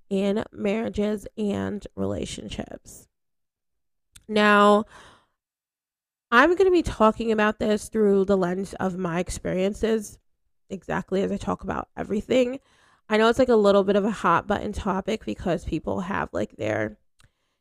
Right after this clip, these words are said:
ingrained, you know, opinions that they formed quite a long time ago, you know, with influences from their friends, family, and the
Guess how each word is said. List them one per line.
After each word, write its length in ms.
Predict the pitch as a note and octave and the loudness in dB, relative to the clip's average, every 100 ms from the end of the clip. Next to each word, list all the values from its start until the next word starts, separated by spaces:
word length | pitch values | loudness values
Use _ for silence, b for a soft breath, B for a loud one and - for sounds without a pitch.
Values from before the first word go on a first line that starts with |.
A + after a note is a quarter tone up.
| _ | _
ingrained, 1120 | G#3+ G#3+ G#3 A3 G3+ F#3 F#3 F#3 F#3 - - - _ | -2 -2 0 0 0 0 0 -2 -4 -6 -12 -18 _
you 140 | G3 | -2
know, 240 | F3+ D#3+ - | 0 0 -2
opinions 680 | - - - F3+ F#3 F3 | -4 -6 -4 -4 -4 -6
that 120 | - - | -6 -6
they 100 | F#3 | -6
formed 720 | _ D3 D#3+ D3+ D3+ - - _ _ _ _ _ _ | _ -6 -6 -6 -8 -8 -12 _ _ _ _ _ _
quite 240 | - - F3 | -6 0 2
a 60 | |
long 180 | F3 E3+ | 2 -2
time 300 | F#3 - F3+ | -4 -6 -4
ago, 640 | E3 E3+ D#3+ D3+ D3+ C#3+ D3 - | 0 0 2 2 2 0 -2 -6
you 140 | F3 | -4
know, 440 | D#3 B2+ C3+ C#3+ - | -4 -4 -4 -6 -2
with 180 | F#3+ F3 | 0 0
influences 720 | - F#3 G3+ F#3 E3+ - F3+ - | 0 0 0 -2 -2 -8 -14 -8
from 380 | G3 F#3+ G3 | -6 -4 -6
their 260 | G3+ - - | -6 -6 -6
friends, 460 | - E3+ D3 E3+ - | -4 -4 -4 -8 -10
family, 500 | F3 E3+ D#3+ C#3 G#2+ | -8 -6 -6 -6 -8
and 240 | F#2+ F3+ | -8 -10
the 160 | - | -12